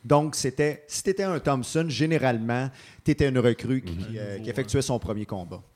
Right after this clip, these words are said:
Speaker 2: D'ailleurs, la plupart des gars, euh, ont passé par là, euh.
Speaker 3: Ils s'appelaient tous
Speaker 2: Pratiquement
Speaker 3: Thompson.
Speaker 2: tout le monde. Ouais, ouais, à part, à part les O G, là, qu'on appelle,
Speaker 3: Ok.
Speaker 2: là, les premiers, là.
Speaker 1: Ouais.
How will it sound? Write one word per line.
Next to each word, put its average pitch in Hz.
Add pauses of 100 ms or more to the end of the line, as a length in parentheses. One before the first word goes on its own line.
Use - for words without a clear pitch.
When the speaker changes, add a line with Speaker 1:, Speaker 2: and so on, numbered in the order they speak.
(100)
Speaker 2:
D'ailleurs, 117
la 123
plupart 123
des 110
gars, 95
euh, 95
ont 90
passé 87
par 80 (100)
là, 82
euh. 85 (960)
Speaker 3:
Ils -
s'appelaient 131
tous 135
Speaker 2:
Pratiquement 123
Speaker 3:
Thompson. 120
Speaker 2:
tout -
le - (100)
monde. 113
Ouais, 104
ouais, 104
à 104
part, 127
à 120
part 139
les 117
O 113
G, 101
là, 127
qu'on 110
appelle, 104
Speaker 3:
Ok. 123
Speaker 2:
là, 107
les 104
premiers, 107
là. 120 (380)
Speaker 1:
Ouais. 117